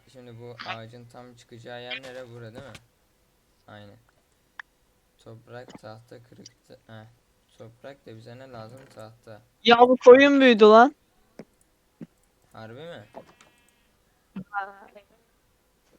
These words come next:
Speaker 1: El. Hani oğlum ye-,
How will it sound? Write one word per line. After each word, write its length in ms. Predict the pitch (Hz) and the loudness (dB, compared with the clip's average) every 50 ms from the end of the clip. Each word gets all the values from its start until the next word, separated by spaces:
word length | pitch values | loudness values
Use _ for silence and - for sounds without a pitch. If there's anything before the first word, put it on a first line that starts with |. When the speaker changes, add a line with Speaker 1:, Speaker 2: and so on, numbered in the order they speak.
| _ _ _ _ _ _ _ _ _ _ _ 117 | _ _ _ _ _ _ _ _ _ _ _ -20
Speaker 1:
El. 160 | 107 104 107 110 _ _ _ _ _ _ _ _ _ _ _ _ _ _ _ _ _ _ | -20 -20 -20 -20 _ _ _ _ _ _ _ _ _ _ _ _ _ _ _ _ _ _
Hani 180 | 113 117 117 117 | -20 -20 -20 -20
oğlum 220 | 123 123 117 110 | -20 -20 -20 -20
ye-, 140 | 110 104 | -20 -20